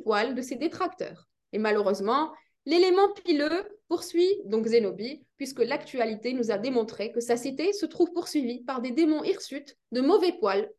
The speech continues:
qui saccagent son patrimoine et ses vestiges. Pourquoi alors évoquer la,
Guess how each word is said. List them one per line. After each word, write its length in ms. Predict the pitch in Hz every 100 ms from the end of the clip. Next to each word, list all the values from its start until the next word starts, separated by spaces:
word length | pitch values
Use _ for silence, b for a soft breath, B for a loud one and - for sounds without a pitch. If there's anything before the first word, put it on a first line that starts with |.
| -
qui 100 | 294
saccagent 340 | 269 262 285
son 160 | 285 226
patrimoine 720 | 220 - 208 190 233 269 269 233
et 40 |
ses 140 | 233
vestiges. 560 | 196 196 - - - - _ b b b _
Pourquoi 320 | 233 233 311
alors 300 | 294 240 240
évoquer 360 | 254 226 262 269
la, 420 | 208 180 139 -